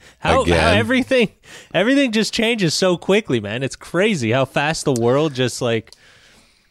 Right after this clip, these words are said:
Speaker 2: And they're gonna hold the trial in the Senate, um, where they need two-thirds the vote.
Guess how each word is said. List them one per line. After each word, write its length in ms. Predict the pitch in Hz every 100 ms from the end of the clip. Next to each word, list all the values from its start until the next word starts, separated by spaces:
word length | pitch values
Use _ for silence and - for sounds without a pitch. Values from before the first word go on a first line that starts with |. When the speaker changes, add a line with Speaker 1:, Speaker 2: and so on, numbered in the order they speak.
| _ -
Speaker 2:
And 160 | 107
they're 100 | 110
gonna 420 | 104 143 139 107 - - 113 80 80 76 - -
hold 280 | 92 101
the 100 | 101
trial 420 | 90 98 92 92 90
in 100 | 85
the 80 |
Senate, 440 | 73 104 101 80 - _ _ _ _
um, 640 | 80 78 76 73 73 73 73
where 300 | - 82 82
they 160 | 78 82
need 260 | 87 80 -
two-thirds 640 | 107 101 - 98 95 80
the 100 | 76
vote. 500 | 64 85 82 71 -